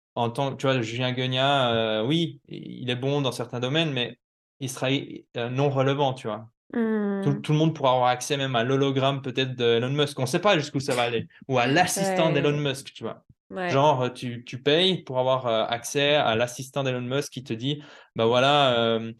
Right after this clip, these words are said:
Speaker 1: lui, Elon Musk, dans cette décision, dans cette situation, il va marcher, puis il réfléchit en, en utilisant ce modèle mental, tu vois.
Speaker 2: Mm.
Speaker 1: Tu
Speaker 2: Ouais,
Speaker 1: vois.
Speaker 2: c'est dingue.
Speaker 1: Et donc,
Speaker 2: Ouais.
Speaker 1: en fait, ça permettra à des créateurs de contenu, enfin, à des, à, aux meilleurs de leur domaine,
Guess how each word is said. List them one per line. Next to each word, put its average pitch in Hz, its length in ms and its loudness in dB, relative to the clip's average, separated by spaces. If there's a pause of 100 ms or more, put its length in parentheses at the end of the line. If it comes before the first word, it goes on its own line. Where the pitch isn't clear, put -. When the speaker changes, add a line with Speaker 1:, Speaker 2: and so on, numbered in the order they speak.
(220)
Speaker 1:
lui, 131 300 2
Elon 139 160 4
Musk, 147 380 0
dans 135 120 -4
cette 131 160 -8
décision, 127 640 -8
dans 131 200 2
cette 135 200 -6
situation, 147 580 -2
il 127 120 -4
va 127 80 2
marcher, 131 460 -2
puis 139 140 -8
il 117 40 0
réfléchit 120 560 -2
en, 120 100 -4 (160)
en 113 180 -2
utilisant 120 380 -4
ce - 160 -8
modèle 127 300 -4
mental, 120 380 -6
tu - 120 -18
vois. 104 120 -18 (180)
Speaker 2:
Mm. 202 340 -6 (800)
Speaker 1:
Tu 190 80 -4
Speaker 2:
Ouais, 226 40 0
Speaker 1:
vois. 226 120 2
Speaker 2:
c'est 170 180 -8
dingue. 175 400 -6 (240)
Speaker 1:
Et 123 80 -2
donc, 143 160 0
Speaker 2:
Ouais. 156 60 2
Speaker 1:
en 143 40 2
fait, 185 160 0
ça 147 120 0
permettra 139 480 0
à 147 60 2
des 131 120 -4
créateurs 139 380 -2
de 147 40 -14
contenu, 147 540 -2
enfin, - 160 0
à 123 140 4
des, 120 340 -4
à, - 220 -8
aux 139 100 -2
meilleurs 160 640 4
de 131 180 0
leur 135 220 2
domaine, 135 520 -2